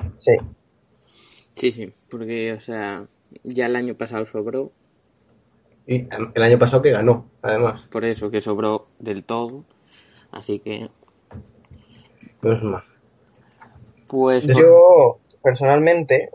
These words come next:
Speaker 1: me alegro de que haya tantas nominaciones a American Horror Story.
Speaker 3: Demasiado.
Speaker 1: Siendo algunas no merecidas, pero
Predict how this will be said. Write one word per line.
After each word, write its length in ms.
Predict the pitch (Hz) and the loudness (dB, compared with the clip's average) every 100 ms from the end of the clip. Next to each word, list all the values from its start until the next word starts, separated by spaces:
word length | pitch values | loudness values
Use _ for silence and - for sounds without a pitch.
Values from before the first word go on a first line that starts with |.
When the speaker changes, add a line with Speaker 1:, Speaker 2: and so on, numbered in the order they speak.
| - | -6
Speaker 1:
me 140 | 117 113 | 0 2
alegro 340 | 117 139 156 | 4 6 6
de 140 | 135 120 | 4 2
que 320 | 113 113 107 | 0 0 -2
haya 200 | 113 131 | 2 2
tantas 280 | 139 151 151 | 2 0 0
nominaciones 680 | 143 135 117 113 131 151 - | 0 2 0 0 0 0 2
a 140 | 117 107 | 2 2
American 400 | 110 127 - 123 | 2 2 2 0
Horror 260 | 135 135 117 | 4 4 4
Story. 300 | 113 - 85 _ _ _ _ _ _ _ _ _ _ - | -2 -4 -6 _ _ _ _ _ _ _ _ _ _ -10
Speaker 3:
Demasiado. 160 | 101 | -6
Speaker 1:
Siendo 200 | 123 135 | 0 4
algunas 380 | 131 123 127 120 | 4 4 2 0
no 140 | 127 127 | 0 2
merecidas, 540 | 135 127 147 131 139 | 4 2 2 2 0
pero 480 | - 117 110 110 104 | 2 2 2 -2 -6